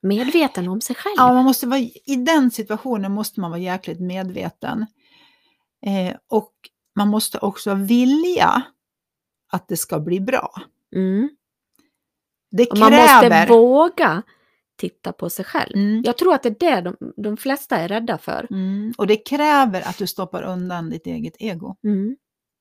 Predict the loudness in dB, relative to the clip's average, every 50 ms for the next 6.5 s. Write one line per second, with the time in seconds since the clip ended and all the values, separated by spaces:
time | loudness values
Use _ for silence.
0 | _ _ _ _ _ _ _ _ _ _ _ _ _ -18 -10 -6 -2 0 0 2
1 | 0 0 -2 -4 -6 -10 -12 -14 -18 _ _ 0 2 4 4 6 4 4 2 -2
2 | -4 -4 -6 -6 -6 -8 -8 -4 -4 -2 -2 -2 -4 -2 -4 -4 -4 -6 -8 -6
3 | -6 -4 -4 -6 -8 -6 -4 -4 -2 -2 -2 -2 -2 -4 -4 -4 -6 -6 -4 -4
4 | -4 -4 -4 -6 -8 -10 -10 _ -12 -12 -12 -8 -2 -2 0 0 0 -2 -6 -6
5 | -6 -6 -6 -4 -4 -6 -6 -6 -8 _ _ _ _ _ _ _ _ -14 -10 -10
6 | -10 -6 -4 -2 0 0 0 0 -2 -4